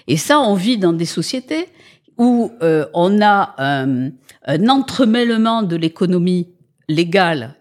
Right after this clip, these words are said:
et de l'économie illicite, euh, qui, une intrication qui est très problématique, et on est complètement aveugle à ce genre de, de, de phénomène. Enfin, je veux dire, quand on est aveugle,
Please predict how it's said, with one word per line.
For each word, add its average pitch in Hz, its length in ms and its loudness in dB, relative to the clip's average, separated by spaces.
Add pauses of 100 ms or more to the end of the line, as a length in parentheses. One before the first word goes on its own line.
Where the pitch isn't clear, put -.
et 139 80 -2
de 147 140 -2
l'économie 147 720 0
illicite, 214 800 -2 (600)
euh, 165 360 2
qui, - 300 -10
une 202 200 2
intrication 247 840 0 (200)
qui 185 100 -2
est 170 120 -2
très 311 160 0
problématique, 185 760 -4 (260)
et 214 80 2
on 254 120 2
est 262 200 -2
complètement 269 580 -2
aveugle 190 460 0
à 160 60 0
ce - 220 -6
genre 190 240 -2
de, 135 600 -4
de, 143 240 -2
de 151 120 -2
phénomène. 165 440 -2
Enfin, 131 140 -8
je 135 100 -6
veux 135 60 -4
dire, 123 160 -8
quand - 160 -4
on 127 120 -2
est 131 120 0
aveugle, 131 520 -6